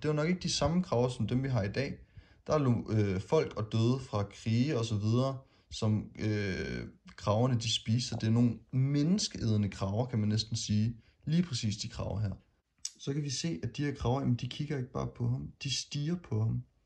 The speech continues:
Og man kan sige, stiger, det konnoterer til noget behageligt, og noget, som vi ikke bryder os om, og noget, som normalt er en bevidst handling. Øh, og derfor så kan man argumentere for, at der sker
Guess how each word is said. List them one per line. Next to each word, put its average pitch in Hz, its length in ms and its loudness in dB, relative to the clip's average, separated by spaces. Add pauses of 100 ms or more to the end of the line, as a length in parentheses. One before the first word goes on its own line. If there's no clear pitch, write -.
(120)
Og - 80 -4
man 117 120 2
kan 113 80 -2
sige, 123 200 0
stiger, 135 460 -2
det 143 160 -6
konnoterer 120 520 -2
til 107 160 -2
noget 92 160 0
behageligt, 143 540 -4
og 117 60 0
noget, 120 200 4
som 123 160 4
vi 123 40 8
ikke 127 120 0
bryder 110 220 -2
os 104 140 -4
om, 120 160 0 (680)
og 110 80 4
noget, 127 320 6
som 139 160 0
normalt 120 640 4
er 110 180 2
en 107 100 2
bevidst 113 400 -2
handling. 98 400 -2 (880)
Øh, 107 300 2
og 117 140 -4
derfor 160 240 0
så - 140 -4
kan 151 100 0
man 135 100 0
argumentere 110 580 0
for, 110 80 -4
at - 140 -4
der - 60 -8
sker - 280 -4